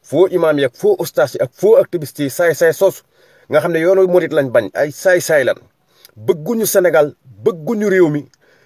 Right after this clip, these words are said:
bëgguñu Sénégal, bëgguñu réew mi. Tey kon murit duñ am jàmm. Kon Sëñ Tuubaa moom, yaakaar naa Yàlla moo ko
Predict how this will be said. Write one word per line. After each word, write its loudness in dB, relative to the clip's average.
bëgguñu -6
Sénégal, 2
bëgguñu -2
réew 0
mi. -6
Tey 2
kon 0
murit -2
duñ -6
am -4
jàmm. -2
Kon 2
Sëñ -10
Tuubaa 2
moom, 0
yaakaar 2
naa 2
Yàlla 4
moo 0
ko -8